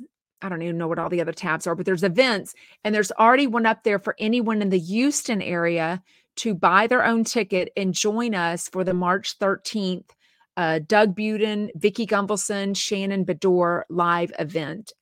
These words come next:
at, and we'll probably go to dinner beforehand, but it is, it's such an easier way to be like, "Hey, I live in Boca. Does anyone want to have dinner?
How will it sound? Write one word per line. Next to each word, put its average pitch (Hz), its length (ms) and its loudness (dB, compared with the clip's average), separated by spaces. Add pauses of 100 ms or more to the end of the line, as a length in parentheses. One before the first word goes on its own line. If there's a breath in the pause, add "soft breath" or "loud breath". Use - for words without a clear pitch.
at, 156 320 -6
and 185 100 -2
we'll 170 80 -2
probably 180 300 -2
go 202 80 -2
to 196 80 -2
dinner 185 260 -2
beforehand, 165 800 -2 (420 soft breath)
but 233 120 4
it 226 140 8
is, 240 220 0 (300)
it's - 160 -2
such - 440 -2
an 247 100 -4
easier 202 340 4
way 185 300 4
to 185 120 -4
be 185 100 -2
like, 190 180 0
"Hey, 311 300 4
I 262 100 6
live 254 200 2
in 247 160 -2
Boca. 254 320 2
Does 208 180 2
anyone 220 300 2
want 220 220 -4
to 226 180 -2
have 202 220 -2
dinner? 196 380 0